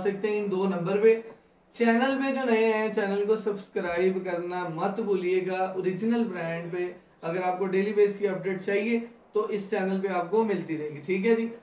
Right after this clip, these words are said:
अब बात करते हैं जी रेगालिया, अ, सलीना बाय रेगालिया का ट्वेंटी फ़ोर वॉल्यूम, जो कि नया वॉल्यूम, लेटेस्ट वॉल्यूम है।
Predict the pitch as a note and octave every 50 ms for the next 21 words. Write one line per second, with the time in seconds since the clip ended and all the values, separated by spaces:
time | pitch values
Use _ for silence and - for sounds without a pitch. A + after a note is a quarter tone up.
0 | - _ _ - F#3 - F#3 G#3+ G#3+ A3 A#3 A3+ G#3+ A#3 A3+ G3+ G3 A3 A3+ A3+
1 | A3+ A#3 A#3 A#3 - - - - F3+ E3+ F#3 F#3+ F3 F3 G3 F#3 F#3 F#3+ G3 G3+
2 | G#3+ G#3+ G3+ F#3 F#3+ F#3+ F#3 F3+ F#3 - G3 F#3+ G3 G3+ G#3+ A3+ A#3 A3 G#3+ G#3
3 | G#3 G#3 G3 F#3 F#3 F3 E3+ F3+ G3 G3 F#3+ G3 G3 F#3+ F#3+ F#3+ F#3 F3+ F#3 F3+
4 | - F3+ E3+ E3+ F3 F3 E3+ D3+ D#3 D3+ D3+ D#3 E3 F#3+ F#3+ F#3+ F3+ E3 E3 E3
5 | E3 - F3+ E3 E3 D#3 D#3 D#3 D#3 E3 E3 D#3+ D#3 D3+ D#3+ E3+ E3+ D#3 D#3 D#3
6 | D#3 F3+ F3+ - F3+ E3 D#3 D#3 E3 F3 F3 F#3 F3+